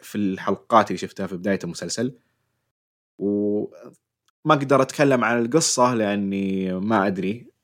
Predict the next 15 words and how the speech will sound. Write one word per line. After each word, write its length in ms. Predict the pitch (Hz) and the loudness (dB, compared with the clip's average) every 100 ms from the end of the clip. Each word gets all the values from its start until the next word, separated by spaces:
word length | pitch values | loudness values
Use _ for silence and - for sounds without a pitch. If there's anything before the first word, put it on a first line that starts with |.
| - | 0
ما 120 | 98 | 2
أعرف 180 | 90 95 | 4 2
كل 140 | 95 | -2
تفاصيلها 520 | 85 90 87 107 87 | -2 0 2 4 2
لسه. 300 | 82 82 - _ _ _ _ - | 0 -4 -6 _ _ _ _ 2
لكن 240 | 101 - | 2 4
من 100 | 101 | 4
ناحية 280 | 107 - 98 - | 4 2 -2 -6
إخراج، 560 | - 113 127 131 - - | -4 4 6 6 4 -8
من 140 | 90 | -10
ناحية 300 | 90 - 87 - | -10 -10 -10 -10
الرعب، 400 | 90 131 147 143 _ _ _ - | 0 2 2 -2 _ _ _ -8
من 100 | 101 | 0
ناحية 380 | 120 120 113 104 113 | 2 2 2 -2 -2
ال-، 440 | 104 101 98 95 | 0 0 -2 -4